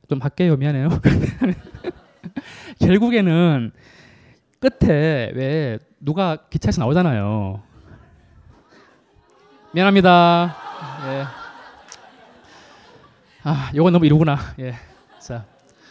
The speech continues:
어, 그러면 넘어가겠습니다. 어쨌든 자, 그럼 여-, 그 영화 얘기 안 할게요. 결국에는 우리는 어-, 어디를, 아니다, 안 할게요. <laughs> 자, 자,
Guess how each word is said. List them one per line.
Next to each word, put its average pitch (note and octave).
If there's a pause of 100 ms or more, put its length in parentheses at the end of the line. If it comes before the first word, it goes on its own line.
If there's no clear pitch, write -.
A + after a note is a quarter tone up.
(460)
어, C3
그러면 D3
넘어가겠습니다. A2+ (320)
어쨌든 G3+
자, B2
그럼 C#3
여-, E3 (240)
그 G3
영화 A3
얘기 E3
안 C3
할게요. D3 (1700)
결국에는 A#3 (260)
우리는 E3
어-, D#3+ (240)
어디를, G3 (300)
아니다, B2 (220)
안 B2
할게요. D3
<laughs> -
자, - (2250)
자, -